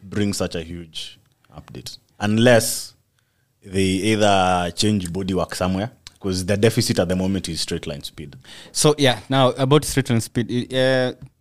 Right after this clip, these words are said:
Speaker 2: I don't know if I can find that stat. They showed that, uh, in Miami, they had the biggest gain in D R S. Like, uh,
Speaker 1: Oh, really?
Speaker 2: yeah, before, <clears throat> the, the, the, the speed with D R S and speed without D R S,
Speaker 1: Mm-hmm.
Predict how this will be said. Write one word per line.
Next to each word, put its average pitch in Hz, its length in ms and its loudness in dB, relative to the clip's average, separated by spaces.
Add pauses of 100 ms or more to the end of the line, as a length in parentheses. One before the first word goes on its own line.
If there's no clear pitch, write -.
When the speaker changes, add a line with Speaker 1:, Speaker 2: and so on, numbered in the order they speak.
(100)
Speaker 2:
I 135 100 -10
don't 151 180 0
know 143 60 2
if 131 200 0
I 120 60 0
can 113 180 -2
find 131 220 0
that 120 240 0
stat. 117 240 -2
They 113 160 -2
showed 131 300 0
that, 110 340 0
uh, 107 200 2
in 113 160 0
Miami, 123 560 4 (1300)
they 120 240 2
had 131 420 2
the 110 680 2 (100)
biggest 123 520 2
gain 113 280 4
in 98 160 0
D 95 120 0
R 95 120 2
S. - 380 -4 (300)
Like, 104 300 0
uh, 101 360 6 (200)
Speaker 1:
Oh, 135 80 -10
really? 131 240 -14 (260)
Speaker 2:
yeah, 113 220 2 (280)
before, 123 340 0 (440)
<clears throat> - 320 -20
the, 156 540 4
the, 139 380 0
the, 139 200 -2
the 139 120 -2
speed 170 420 -4
with 131 200 -4
D 120 120 0
R 131 100 2
S 143 160 0
and 113 160 -6
speed 131 320 -4
without 117 300 2
D 104 100 4
R 107 100 6
S, 156 260 4
Speaker 1:
Mm-hmm. 98 160 -18